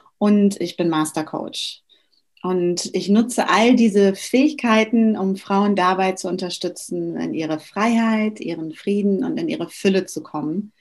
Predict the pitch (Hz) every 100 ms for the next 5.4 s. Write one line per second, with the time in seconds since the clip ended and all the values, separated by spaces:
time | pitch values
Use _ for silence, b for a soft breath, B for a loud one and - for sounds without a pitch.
0 | b b b b b _ 180 185 185 185
1 | - 185 190 180 214 214 196 196 - 196
2 | 190 185 180 180 180 185 _ _ - 190
3 | 202 233 247 214 185 196 202 180 190 196
4 | 180 185 - - - 247 254 262 226 220
5 | 214 196 185 190